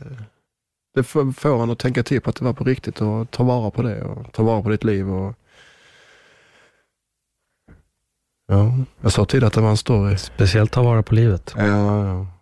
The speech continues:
Speaker 2: Det är det.
Speaker 1: Eh, jag har ett ordspråk. Jag tatuerade på låret, eller på, på vaden.
Speaker 2: Mm.
Speaker 1: Jag ville tatuera någonting från olyckan. Och så började jag leka med tankarna. Bara,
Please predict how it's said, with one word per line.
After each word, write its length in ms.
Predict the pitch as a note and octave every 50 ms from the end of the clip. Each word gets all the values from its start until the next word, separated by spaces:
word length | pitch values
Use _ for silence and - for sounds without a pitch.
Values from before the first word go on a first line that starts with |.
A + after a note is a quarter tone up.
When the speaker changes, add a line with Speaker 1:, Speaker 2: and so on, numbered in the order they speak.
| _ _ _ _ -
Speaker 2:
Det 200 | G#2+ G2+ F#2+ A2
är 60 | G#2+
det. 440 | G2 G2+ G2+ G2 G2 G2 G2 F#2+ F#2+
Speaker 1:
Eh, 60 | G2 -
jag 100 | - B2
har 160 | B2 A#2+ A#2+ A#2+
ett 160 | - - - -
ordspråk. 840 | - B2 B2 B2+ A#2+ - - - A#2 G#2 G2+ F#2+ F2+ - - - - - _ _ _ _ _ _ _ _ _ _ _ _ _ _ _ _ - - _ -
Jag 140 | A#2+ A2+
tatuerade 440 | - A#2+ A#2 - B2 A2 F#2+ F#2+ F#2+
på 100 | - -
låret, 400 | G#2+ A2 F2+ - - - - -
eller 180 | - - A2+ G#2
på, 200 | F#2+ A#2 A2+ F#2+
på 120 | G2 G#2 G#2
vaden. 400 | A#2 A#2+ G2 F#2+ G2 G2 G2+ F2+ - _ _ _ -
Speaker 2:
Mm. 180 | A#2 G#2+ F#2+ F2 - - _ _ -
Speaker 1:
Jag 80 | A#2+
ville 240 | G#2+ G#2+ A2 A2+ G#2
tatuera 720 | - - - - - - - A#2 - - B2 A#2 G#2+ G2
någonting 300 | G2 G2 G2 - - F#2
från 140 | - G#2+ G#2
olyckan. 540 | A2+ A2+ G#2 G2+ F#2+ - - G2 G2 - - - _ _ _ _ - -
Och 80 | - G#2
så 100 | - G#2+
började 380 | F#2 A2 B2 A2+ G2+ F#2+ F#2
jag 100 | F#2+ F#2
leka 320 | F#2+ G#2 G#2+ G2 - - G2
med 100 | F#2+ F#2
tankarna. 480 | - G2+ G2+ G2 F#2+ - F#2+ F#2 F#2
Bara, 300 | - - C#2+ C2+ - -